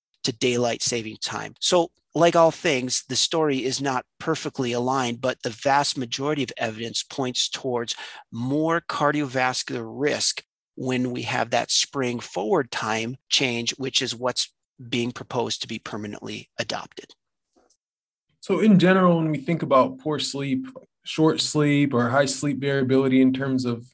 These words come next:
Speaker 2: either sleep duration or sleep bedtime or poor sleep efficiency, uh, we know that there are some physiological consequences of that.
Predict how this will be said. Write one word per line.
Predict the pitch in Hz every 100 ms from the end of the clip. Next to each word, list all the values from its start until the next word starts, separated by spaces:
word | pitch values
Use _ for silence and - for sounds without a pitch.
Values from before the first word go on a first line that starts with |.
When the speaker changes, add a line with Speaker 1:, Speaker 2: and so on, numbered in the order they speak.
| -
Speaker 2:
either | 143 131 123
sleep | - 135 131
duration | 131 131 131 135 131
or | 123
sleep | 120 135 131
bedtime | 131 123 127 127 127 127 127 - _ _ -
or | 131 127
poor | 131 135
sleep | 131 143 131
efficiency, | 113 135 131 131 127 127 123 120 - _ _ _ 131
uh, | 127
we | 127 135
know | 147
that | 131 131
there | 131
are | 123
some | 127 131 127 123 _ _ _
physiological | - 147 139 127 127 127 - 131
consequences | 131 131 127 - 127 123 120
of | 113
that. | 123 123 117